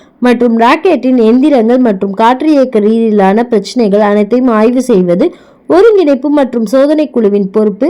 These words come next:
வி எஸ் எஸ் சியின் பல்வேறு துறைகளுடன் கலந்து ஆலோசித்து பல்வேறு துணை சாதனங்கள் உருவாக்குவதில் ஏற்படும் தொழில்நுட்ப பிரச்சனைகளுக்கு தீர்வு காண்பது. மூன்றாவது குழுவான துணை சாதனங்கள் வளர்ச்சி குழுவின் பொறுப்பு. எஸ் எல் வி த்ரீ திட்டத்திற்கு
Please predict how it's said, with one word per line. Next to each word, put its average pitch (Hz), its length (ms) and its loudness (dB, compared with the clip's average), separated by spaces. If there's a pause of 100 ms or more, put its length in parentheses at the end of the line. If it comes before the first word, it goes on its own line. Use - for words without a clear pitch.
(120)
வி 311 160 2
எஸ் 349 200 -2
எஸ் 254 160 -2
சியின் 233 340 -2 (360)
பல்வேறு 302 480 2
துறைகளுடன் 277 560 0
கலந்து 262 380 0
ஆலோசித்து 240 640 0
பல்வேறு 262 420 0
துணை 262 240 -2
சாதனங்கள் 208 640 0
உருவாக்குவதில் 214 600 0
ஏற்படும் 208 440 0
தொழில்நுட்ப 240 540 0
பிரச்சனைகளுக்கு 190 640 -2
தீர்வு 240 320 -4
காண்பது. 170 460 -2 (460)
மூன்றாவது 381 560 2
குழுவான 269 460 0
துணை 277 280 0
சாதனங்கள் 226 540 0
வளர்ச்சி 233 400 0
குழுவின் 196 400 0
பொறுப்பு. 190 380 -2 (500)
எஸ் 277 280 -2
எல் 403 160 2
வி 339 120 2
த்ரீ 254 200 0
திட்டத்திற்கு 247 640 -2